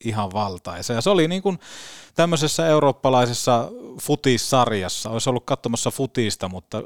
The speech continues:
katsoikin jääkiekkoa, mutta tämmönen niin kuin lauluraikas ja, äh, todella, todella mukavaa tämmöistä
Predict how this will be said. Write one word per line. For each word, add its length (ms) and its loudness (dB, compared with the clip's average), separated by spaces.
katsoikin 420 0
jääkiekkoa, 560 0
mutta 240 -6
tämmönen 340 -2
niin 140 -2
kuin 160 -4
lauluraikas 1040 0
ja, 60 -6
äh, 60 -10
todella, 520 4
todella 300 2
mukavaa 520 2
tämmöistä 400 -6